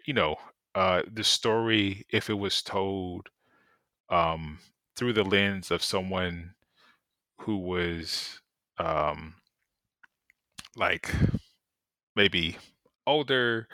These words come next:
or someone who, who didn't identify as masculine or, um, someone maybe who, uh,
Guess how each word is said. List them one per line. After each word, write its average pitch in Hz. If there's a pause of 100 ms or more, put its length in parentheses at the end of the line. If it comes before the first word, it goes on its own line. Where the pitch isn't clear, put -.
(360)
or 85
someone 101
who, 101
who 101
didn't 95
identify 90
as 82
masculine 123 (640)
or, 82 (420)
um, 82 (1040)
someone 110
maybe 101
who, 92 (920)
uh, 156